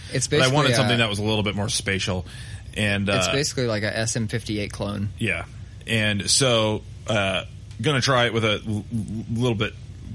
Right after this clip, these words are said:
Speaker 2: uh, more decent
Speaker 1: Like a con-,
Speaker 2: equipment.
Speaker 1: condenser mic or something?
Speaker 2: Yeah. And a better interface. And then, uh,
Speaker 1: Condenser mic.
Speaker 2: Yeah, yeah. And, uh, and then, um,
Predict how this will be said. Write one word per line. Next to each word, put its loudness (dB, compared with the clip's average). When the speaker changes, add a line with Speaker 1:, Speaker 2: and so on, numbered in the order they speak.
Speaker 2:
uh, 0
more 0
decent 0
Speaker 1:
Like 0
a -2
con-, 2
Speaker 2:
equipment. 2
Speaker 1:
condenser 0
mic 0
or 0
something? -4
Speaker 2:
Yeah. 0
And 0
a -2
better 0
interface. -2
And 0
then, 0
uh, -2
Speaker 1:
Condenser -2
mic. -8
Speaker 2:
Yeah, 6
yeah. 0
And, 4
uh, 2
and 4
then, 2
um, 0